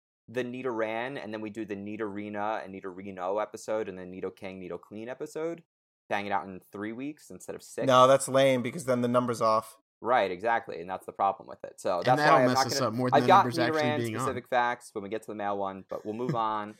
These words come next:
Speaker 2: <laughs> Yeah,
Speaker 1: No
Speaker 2: but
Speaker 1: more
Speaker 2: you could just
Speaker 1: Nidoran
Speaker 2: be like,
Speaker 1: today.
Speaker 2: "Ah, Nidorino, uh, fuck it."
Speaker 1: Yeah,
Speaker 2: Next,
Speaker 1: fuck it.
Speaker 2: and then just
Speaker 1: Next. Yeah.
Speaker 2: Yeah.
Speaker 1: It is, it is, uh, it is a,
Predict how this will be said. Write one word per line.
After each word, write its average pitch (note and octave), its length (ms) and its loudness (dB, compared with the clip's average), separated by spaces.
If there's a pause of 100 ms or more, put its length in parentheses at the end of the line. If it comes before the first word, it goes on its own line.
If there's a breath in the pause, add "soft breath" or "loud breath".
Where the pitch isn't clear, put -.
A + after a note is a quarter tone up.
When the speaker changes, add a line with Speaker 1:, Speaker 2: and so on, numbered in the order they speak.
Speaker 2:
<laughs> - 140 -20
Yeah, G3 120 12
Speaker 1:
No F3 60 12
Speaker 2:
but E3 80 4
Speaker 1:
more E3+ 80 0
Speaker 2:
you F3 40 -2
could F#3 100 -2
just F3 100 2
Speaker 1:
Nidoran - 40 0
Speaker 2:
be F3+ 60 4
like, D3 140 4
Speaker 1:
today. E3 100 4
Speaker 2:
"Ah, E3+ 320 10
Nidorino, C#3+ 960 4
uh, A#2+ 200 6
fuck - 340 -2
it." A2+ 140 -6 (540)
Speaker 1:
Yeah, D#3+ 80 4
Speaker 2:
Next, F3 240 6
Speaker 1:
fuck - 180 -2
it. - 140 -14
Speaker 2:
and B2+ 120 -4
then A#2 120 0
just G#2 180 -2
Speaker 1:
Next. - 220 -6 (480)
Yeah. - 180 -4
Speaker 2:
Yeah. F#2 180 -4 (440)
Speaker 1:
It B2+ 100 2
is, D3+ 240 2
it C3 140 0
is, C3+ 220 2
uh, G#2+ 540 4 (320)
it A#2 100 2
is A2 160 0
a, F#2+ 180 0